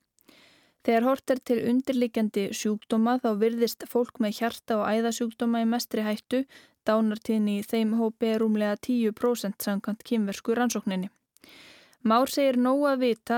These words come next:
að dánartíðnin sé hærri hjá ákveðnum hópum. Á vef landlæknisembættisins segir að ekki sé búið að skilgreina nákvæmlega áhættuhópa með tilliti til alvarlegra sýkinga, en að flestir sem létust á fyrstu vikum faraldursins hafi verið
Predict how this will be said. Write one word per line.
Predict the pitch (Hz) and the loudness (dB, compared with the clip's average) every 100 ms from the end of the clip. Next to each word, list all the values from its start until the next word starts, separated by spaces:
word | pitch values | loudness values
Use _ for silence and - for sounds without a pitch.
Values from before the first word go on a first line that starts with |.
| 247 | 2
að | 240 240 | 0 0
dánartíðnin | 240 254 254 - 247 247 | 2 2 0 0 0 0
sé | 233 277 269 | 0 0 0
hærri | 262 254 226 214 | 0 0 0 0
hjá | 220 | 2
ákveðnum | 220 240 226 196 214 240 | 2 0 -2 0 2 2
hópum. | 247 - 190 - - | 0 -4 -10 -12 -8
Á | 208 196 | -4 -4
vef | 202 214 220 | -2 -2 -2
landlæknisembættisins | 214 202 214 226 220 233 240 220 226 - 220 247 | -2 -2 -2 -4 -4 -2 -2 -2 -4 -4 -2 -2
segir | - 202 196 226 | 0 -2 0 0
að | 226 214 226 | 0 -2 -4
ekki | - 285 | -4 -4
sé | 262 262 | -2 -2
búið | 233 226 240 233 | 0 0 0 -2
að | |
skilgreina | - 233 240 247 226 220 | -4 -4 -2 -2 0 0
nákvæmlega | 220 240 - 214 208 208 220 | 0 -2 -2 -2 0 0 0
áhættuhópa | 233 226 214 202 - 233 - - _ - | 0 -2 -4 -4 -4 -6 -6 -14 _ -4
með | 226 220 | -2 0
tilliti | - 247 226 226 | 0 2 0 -2
til | 208 214 - | -2 -2 0
alvarlegra | 226 226 220 214 208 | 0 0 0 0 0
sýkinga, | 208 202 - 196 226 240 - - - _ 220 | -2 -4 -2 -2 -2 -4 -8 -20 -20 _ 0
en | 202 | 0
að | 196 - | 0 -2
flestir | 226 226 - 247 | -2 0 -2 -2
sem | 233 208 | -2 -2
létust | 202 214 226 247 - | -2 -2 -2 -4 -4
á | 214 | -4
fyrstu | - - - 214 | -2 -2 -2 0
vikum | 220 226 220 | 0 0 -2
faraldursins | - 202 196 196 - 226 - | 0 -2 -2 -6 -2 -2 0
hafi | 254 247 | 0 0
verið | 233 | 0